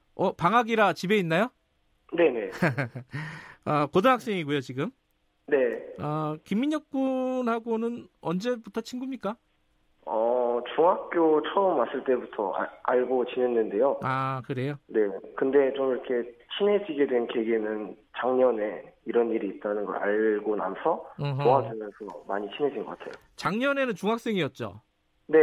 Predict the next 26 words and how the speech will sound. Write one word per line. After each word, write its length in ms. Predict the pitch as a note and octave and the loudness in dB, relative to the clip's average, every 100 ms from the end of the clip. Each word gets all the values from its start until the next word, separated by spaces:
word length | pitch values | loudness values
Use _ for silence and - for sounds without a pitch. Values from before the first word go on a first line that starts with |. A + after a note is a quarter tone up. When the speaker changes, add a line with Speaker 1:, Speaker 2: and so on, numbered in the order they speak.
| A#2+ G#2+ - | 6 2 -4
Speaker 1:
어, 300 | C3 C#3 C3+ | -4 -4 -4
지금 220 | D3+ F3+ | -4 -4
고일이네요, 640 | - F#3+ E3 E3+ G3 D3+ C3+ | 0 0 0 -2 -2 -2 -2
그러면은? 480 | B2+ A#2+ A#2 D3+ C#4 _ _ _ _ | -4 -4 -4 -4 -6 _ _ _ _
Speaker 2:
네네. 360 | - C#3 A2+ G2+ - - - - | 2 2 4 -2 -8 -18 -14 -6
Speaker 1:
근데 280 | C#4 A3+ C#3+ _ _ _ | 0 0 0 _ _ _
그럼 160 | B3+ A#3 | -8 -4
그전에는 460 | A#3 D4 E4 D#4 | -2 -2 0 0
그렇게 240 | G#3+ B3 B3 | -2 -4 0
안 160 | E3+ | 0
친했다는 540 | G#3 D#4 D4 C#4 A#3+ G#3 | -2 -4 -2 0 0 0
건데, 340 | G3 E3+ F3 | -2 0 -2
그 420 | D#3+ G3 F3+ D#3+ D3+ | 0 0 0 -2 -6
김민혁 440 | G3+ A#3+ C4+ C4 | -6 -2 -2 -2
군 360 | C4 A3+ G3 E3 | -2 -4 -4 -6
그 320 | F3+ F3 E3 C#3+ | -2 0 0 0
난민 640 | D#3 G3+ A3 G3 D#3+ D3 - _ _ _ - | -2 -2 -2 -2 -6 -12 -18 _ _ _ -10
허가를 400 | G#3 A3+ A#3+ G#3 | -4 0 0 0
위해서 440 | F3 D#3 D#3 C3+ - - _ | -2 0 -2 -2 -6 -16 _
그렇게 260 | F#3+ F3 F#3+ | -8 -4 -2
노력을 340 | D#3 G3 G3 | 0 0 0
한 140 | G3 D#3 | -2 -2
이유가 260 | E3 A#3+ | -2 -2
뭐였어요? 520 | D3+ C3+ D3+ D#3+ D3 B3 _ _ _ _ _ _ - | 0 0 -2 -2 -4 -6 _ _ _ _ _ _ -2
Speaker 2:
어, 720 | A#2+ A#2+ A#2+ A#2 G2+ - - - | 2 4 4 2 0 -8 -14 -4
제가 180 | D3+ | 0